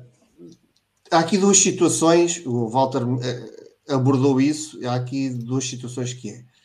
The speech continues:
o Benfica está a par de tudo o que está a passar, portanto, o jogador foi autorizado a ir para a Argentina, o jogador foi autorizado a faltar aos treinos, e isto faz parte de uma estratégia qualquer do Benfica para, ehm,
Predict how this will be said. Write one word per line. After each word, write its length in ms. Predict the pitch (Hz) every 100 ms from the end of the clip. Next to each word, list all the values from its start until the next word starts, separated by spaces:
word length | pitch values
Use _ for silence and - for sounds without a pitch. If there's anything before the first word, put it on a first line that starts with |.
| _ _ _ _ _ _ _
o 120 | 196
Benfica 480 | 220 196 - 170 147
está 240 | - 180
a 20 |
par 260 | 147 151 123
de 60 | -
tudo 160 | 156
o 40 | 143
que 60 |
está 140 | - 139
a 40 |
passar, 500 | 127 117 113 113 -
portanto, 320 | - 113 -
o 40 | 127
jogador 300 | 131 151 147
foi 160 | 151
autorizado 460 | 143 139 131 127 123
a 40 |
ir 100 | 123
para 80 | 127
a 40 | 123
Argentina, 480 | 123 123 123 120
o 60 | 113
jogador 240 | 110 120
foi 140 | 117 123
autorizado 440 | 117 117 113 113
a 40 | 113
faltar 300 | 123 117 110
aos 180 | 110 -
treinos, 420 | 110 110 123 - _ _ _ _ _ _ -
e 180 | 117 131
isto 200 | 127 -
faz 260 | 127 123
parte 560 | - - 147 127 - - _ _ -
de 160 | 123
uma 160 | 156 135
estratégia 580 | 123 131 127 131 117 117
qualquer 460 | 120 113 - 113
do 100 | 104
Benfica 560 | 104 110 - 113 - 104
para, 960 | - 107 104 101 101 101 104 101 101 101
ehm, 200 | 101